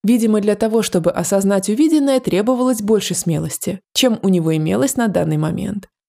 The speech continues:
Лешка забыл, как дышать. Уставился на нас, словно впервые в жизни видел. А я машинально гладила Димку по голове и натянуто улыбалась. Вот и приехали.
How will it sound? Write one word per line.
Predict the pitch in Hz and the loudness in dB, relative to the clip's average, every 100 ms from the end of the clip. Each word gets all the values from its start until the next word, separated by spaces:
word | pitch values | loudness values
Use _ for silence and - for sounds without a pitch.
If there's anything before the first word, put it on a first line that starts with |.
| _ _ - | _ _ -2
Лешка | 254 349 349 285 | 2 2 0 0
забыл, | 208 165 208 247 | 2 2 2 0
как | 180 165 | -2 -2
дышать. | 165 - 190 190 - _ _ - | -4 -6 -8 -10 -14 _ _ -4
Уставился | 175 - 240 277 285 269 | -2 2 2 2 0 0
на | 254 | 0
нас, | 247 247 | 0 0
словно | - 233 220 | 0 0 0
впервые | 208 190 175 233 277 | 0 0 2 2 0
в | |
жизни | 180 170 165 170 | 0 0 2 0
видел. | 160 151 180 185 _ _ _ - | 0 -2 -4 -10 _ _ _ -2
А | 190 | 0
я | 269 | 2
машинально | 330 262 202 190 294 285 | 2 0 0 2 2 0
гладила | 180 185 226 240 233 | 2 0 2 0 0
Димку | 220 208 196 | 0 0 -2
по | 165 | -2
голове | 160 151 170 175 196 _ - | -2 -2 -2 -6 -10 _ -2
и | |
натянуто | 175 165 - 165 190 208 | 0 0 0 0 0 -2
улыбалась. | - 185 180 180 - 180 - _ _ _ _ _ _ - | -2 -2 -2 -2 -6 -8 -12 _ _ _ _ _ _ -2
Вот | 311 330 | 0 0
и | |
приехали. | 240 185 160 127 190 - | 0 0 -2 -4 -8 -10